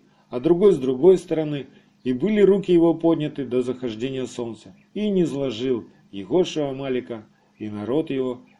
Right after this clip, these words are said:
острием меча. Вот так вот побеждается, а, и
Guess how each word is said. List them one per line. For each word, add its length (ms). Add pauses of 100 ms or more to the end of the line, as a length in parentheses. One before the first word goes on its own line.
острием 560
меча. 300 (2000)
Вот 160
так 220
вот 160
побеждается, 840 (1000)
а, 220 (340)
и 400